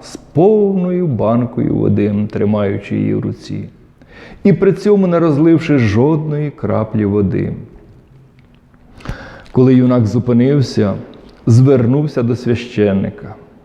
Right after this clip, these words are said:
"Отче, я все гарно зробив, як ви і просили". Священик запитав хлопця: "А коли ти проходив три кола навколо храму,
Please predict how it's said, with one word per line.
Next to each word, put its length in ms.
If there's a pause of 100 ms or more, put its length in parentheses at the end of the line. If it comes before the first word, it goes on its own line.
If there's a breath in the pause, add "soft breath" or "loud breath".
(400)
"Отче, 600 (480)
я 240
все 400
гарно 500
зробив, 720 (240)
як 320
ви 340 (160)
і 100
просили". 800 (1800 soft breath)
Священик 560
запитав 520
хлопця: 600 (880 loud breath)
"А 100
коли 260
ти 100
проходив 640
три 180
кола 420
навколо 520
храму, 580